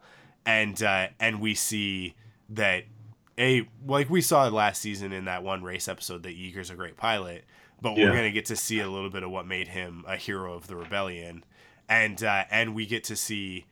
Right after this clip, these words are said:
Speaker 1: Kaz in his element, right? And it's always great when Kaz gets back into a, into the cockpit of a fighter, and we get to see him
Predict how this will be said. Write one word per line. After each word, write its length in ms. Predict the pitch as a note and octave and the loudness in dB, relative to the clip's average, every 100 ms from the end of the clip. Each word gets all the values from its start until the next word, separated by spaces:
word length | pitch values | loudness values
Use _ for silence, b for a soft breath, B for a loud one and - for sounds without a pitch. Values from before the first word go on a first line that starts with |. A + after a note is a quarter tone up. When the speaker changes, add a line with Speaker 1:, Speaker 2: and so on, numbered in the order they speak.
| b b - | b b -10
Speaker 1:
Kaz 440 | A2+ G2+ F#2+ F#2 | 2 4 2 -2
in 100 | F#2 | -8
his 200 | F#2+ F#2+ | -10 -10
element, 400 | F2 F2 D#2+ D#2+ _ _ | -10 -10 -14 -18 _ _
right? 320 | A#2 F2+ G2 _ - | -8 -6 -8 _ -6
And 420 | G2+ F#2+ F#2 - _ b b | -2 -2 -6 -14 _ b b
it's 160 | G#2+ - | -6 0
always 320 | A#2+ A#2+ G#2+ | 2 2 -2
great 400 | - G#2 F#2+ F#2 _ | -4 -6 -4 -6 _
when 220 | - G2 F#2 | -12 -10 -8
Kaz 320 | - F2+ F2 | -6 -6 -6
gets 200 | G2 - | -10 -10
back 280 | F#2+ F2+ - | -8 -8 -10
into 280 | F2+ G2 F2+ | -14 -12 -14
a, 60 | E2 G2 | -16 -12
into 240 | G#2+ F#2+ | -10 -10
the 140 | F2+ | -14
cockpit 520 | F2 F#2 D#2+ - F2+ - | -10 -8 -8 -10 -16 -14
of 120 | G2+ | -14
a 60 | F2 | -14
fighter, 440 | - F2+ F2 E2+ _ b b | -12 -10 -10 -16 _ b b
and 160 | A2 A2 | -4 -4
we 80 | |
get 140 | G#2 - | -2 -6
to 100 | - | -4
see 260 | - G#2+ F#2 | -6 -6 -6
him 380 | F#2 E2+ E2 | -8 -10 -16